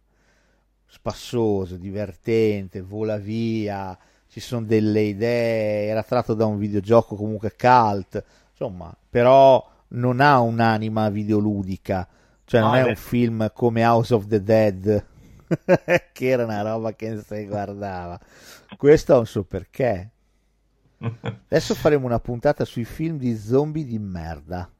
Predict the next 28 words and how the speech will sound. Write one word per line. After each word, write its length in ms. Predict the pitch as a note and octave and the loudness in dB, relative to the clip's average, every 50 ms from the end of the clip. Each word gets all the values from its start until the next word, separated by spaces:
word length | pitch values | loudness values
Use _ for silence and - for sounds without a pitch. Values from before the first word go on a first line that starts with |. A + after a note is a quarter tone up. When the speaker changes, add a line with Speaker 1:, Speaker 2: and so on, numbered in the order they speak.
| _ _ _ _ _ _ _ - - _ - - - _ | _ _ _ _ _ _ _ -20 -20 _ -20 -20 -18 _
Speaker 1:
Va 100 | - C3 | -10 -10
Speaker 2:
Sì, 100 | - A2 | -8 -8
Speaker 1:
bene? 320 | G2+ G#2+ A#2 B2 A#2 - - | -4 0 0 0 0 -2 -10
Speaker 2:
ce 120 | - - _ _ _ | -18 -20 _ _ _
ne 80 | _ - - - G#2 | _ -20 -14 -8 -6
ho, 240 | G#2 G2+ A2 - - | -6 -6 -6 -10 -14
ce 180 | - - F#2+ F#2+ | -12 -8 -8 -6
ne 140 | F#2 F#2 | -4 -2
ho. 200 | F#2+ F#2+ F#2+ G2 | 0 0 0 0
Speaker 1:
Eh, 340 | C#3+ D#3+ D#3+ E3+ - D#3+ E3 - | 0 -2 -2 -2 -2 -2 -4 -4
ce 120 | - A2 | -8 -10
ne 100 | G#2 G#2 | -8 -6
ho 100 | G#2 G#2 | -8 -8
anch'io, 480 | G#2 G#2 G2+ - _ G#2 G#2+ G#2+ G#2+ G#2 | -8 -10 -14 -16 _ -16 -14 -14 -14 -10
finché 360 | - - G#2 G2+ F#2 - A2+ G#2+ | -8 -10 -10 -8 -10 -10 -8 -8
vuoi. 180 | G2+ F#2 E2+ - _ _ | -8 -10 -10 -12 _ _
Speaker 2:
<laughs> 720 | _ - - _ _ _ - _ _ _ _ C#3+ C3 - _ _ _ _ _ _ _ _ _ _ _ _ _ _ _ - - - - _ _ _ | _ -20 -20 _ _ _ -20 _ _ _ _ -18 -18 -18 _ _ _ _ _ _ _ _ _ _ _ _ _ _ _ -12 -12 -12 -18 _ _ _
Speaker 1:
Oh, 260 | - A#2+ G#2+ F2+ - - - _ | -4 -4 -4 -4 -6 -12 -14 _
e 120 | F#3+ A3+ | -2 0
adesso 460 | G3+ C3 G#2 F2 D2+ - - - D3+ | 0 0 -2 -6 -8 -10 -4 -4 -2
veniamo 600 | D3+ D#3 C3 G2+ F2+ D#2 D#2 D#2 D#2+ E2 F#2 - - | 0 0 -2 -2 -4 -10 -12 -14 -14 -14 -16 -12 -8
a 140 | C#3 C3+ | -8 -8
parlare 800 | C3 - D3 C#3 A2+ F#2 - D#2+ D2+ C2+ C#2 C#2+ D#2 E2+ - - _ _ | -4 -2 -4 -4 -4 -6 -12 -12 -12 -14 -14 -14 -14 -14 -14 -16 _ _
di 300 | - B2 B2 C3+ B2 G#2 | -20 -10 -6 -4 -2 -2
un 180 | G2 A#2+ D3 C#3+ | -2 -4 -4 -6
film 520 | - - - - D#2 D#2 D#2+ D#2+ E2 F2 F2+ _ _ _ _ _ _ _ _ _ _ _ _ _ | -10 -12 -16 -14 -14 -14 -14 -14 -16 -16 -18 _ _ _ _ _ _ _ _ _ _ _ _ _
interessante. 1120 | _ F#3+ A#3 F3+ - G#2 F2 C#2+ - - - - - A1 B1 C2 _ _ - D#2+ - _ _ _ _ _ _ _ _ - _ _ _ _ _ _ _ _ _ _ _ _ _ _ _ _ _ _ | _ -8 -8 -6 -8 -10 -12 -12 -14 -20 -20 -20 -20 -20 -20 -20 _ _ -20 -20 -20 _ _ _ _ _ _ _ _ -20 _ _ _ _ _ _ _ _ _ _ _ _ _ _ _ _ _ _
Cioè, 280 | - - D4+ A#3 - | 2 4 4 4 4